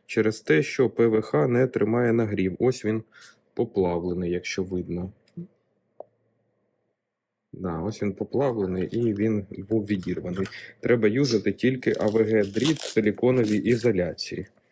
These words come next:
Ну і, е, звичайно, питання, звідки тут вісім чотириста взялось.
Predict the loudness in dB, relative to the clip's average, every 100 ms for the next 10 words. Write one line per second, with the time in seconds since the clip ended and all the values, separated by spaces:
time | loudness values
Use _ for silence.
0 | _ _ _ 4 4 6 6 8 8 6
1 | 4 2 2 4 4 2 2 4 4 2
2 | 0 -2 -2 -4 -2 -2 -2 -4 -4 -4
3 | -4 -4 -8 -4 -6 -6 -10